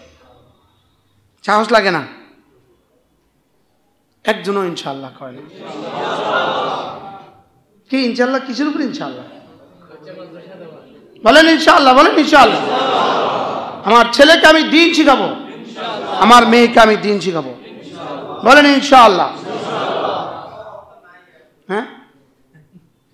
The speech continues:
আল্লাহ তৌফিক দান করেন। ইসলাম ছাড়া অন্য কিছু,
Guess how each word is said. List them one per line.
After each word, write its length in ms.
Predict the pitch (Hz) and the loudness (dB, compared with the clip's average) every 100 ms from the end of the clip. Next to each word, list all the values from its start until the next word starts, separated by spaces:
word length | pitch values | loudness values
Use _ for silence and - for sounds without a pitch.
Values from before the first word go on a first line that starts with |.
| 139 _ _ _ _ _ _ _ _ _ _ _ _ _ - - - - _ _ _ _ _ _ _ _ _ _ _ _ 139 _ _ _ _ - | _ _ _ _ _ _ _ _ _ _ _ _ _ _ -20 -20 -20 -20 _ _ _ _ _ _ _ _ _ _ _ _ _ _ _ _ _ -6
আল্লাহ 280 | 196 180 156 | 0 0 0
তৌফিক 460 | 170 151 - 156 - | -4 -6 -6 -12 -12
দান 220 | 139 131 | -14 -16
করেন। 160 | 139 127 165 190 196 208 214 - - - - - - - - - _ - | -20 -18 -14 -12 -10 -8 -8 -10 -12 -14 -16 -18 -20 -20 -20 -20 _ -8
ইসলাম 500 | 240 - 269 262 226 | -6 0 4 4 4
ছাড়া 220 | - 226 | 0 2
অন্য 300 | 220 269 262 | 4 4 2
কিছু, 360 | - - - | -2 -8 -10